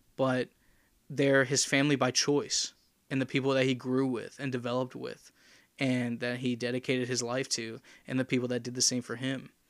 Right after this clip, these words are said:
And these people, you know, now that his, his daughter doesn't have him anymore, they're essentially, you know, like, her parents.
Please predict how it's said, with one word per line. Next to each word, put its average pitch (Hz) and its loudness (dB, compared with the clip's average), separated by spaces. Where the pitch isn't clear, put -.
And 123 0
these 123 -2
people, 127 -2
you 131 -4
know, 123 -2
now 135 2
that 131 0
his, 127 2
his 131 2
daughter 135 4
doesn't 127 2
have 127 -2
him 139 0
anymore, 135 0
they're 143 6
essentially, 135 2
you 151 -4
know, 143 2
like, 143 0
her 147 0
parents. - -4